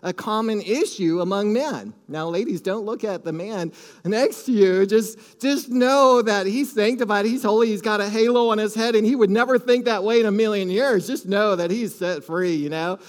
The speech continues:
But, you know, somebody that may be watching today <laughs> online, you know. <laughs> But he asked me that question, and I was like, "Well, I don't know." 'Cause I had a Christian professor say,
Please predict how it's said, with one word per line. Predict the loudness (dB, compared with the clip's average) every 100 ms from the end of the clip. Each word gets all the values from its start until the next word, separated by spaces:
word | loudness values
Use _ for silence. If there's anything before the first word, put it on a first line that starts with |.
| -20 -2
But, | 2 4 2
you | -4
know, | -2 0
somebody | 0 0 0
that | -2 -2
may | -4
be | -2 -4 -2
watching | 0 0 -2 -6 -8
today | -4 -4 -4
<laughs> |
online, | -4 -4 -4 -4 -6 -6
you |
know. | -4 -4 -4 -10 -20 -18
<laughs> | -16 -8 -8 -6 -6 -8 -16 -20 -20 -20 -20 _ -14 -14
But | 0 2
he | 4 2
asked | 4 2 0
me | 0
that | 0 0
question, | 0 0 0 2 2 2
and | 0
I | -2
was |
like, | -2 -4
"Well, | -2 -2
I | -2 -4
don't | -4
know." | -6 -8 -10 -12 -10
'Cause | -2 2
I | 2
had | 2
a | 0
Christian | 0 -2 -2 -2 -2
professor | -4 -6 -4 -4 -2 -4
say, | -4 0 0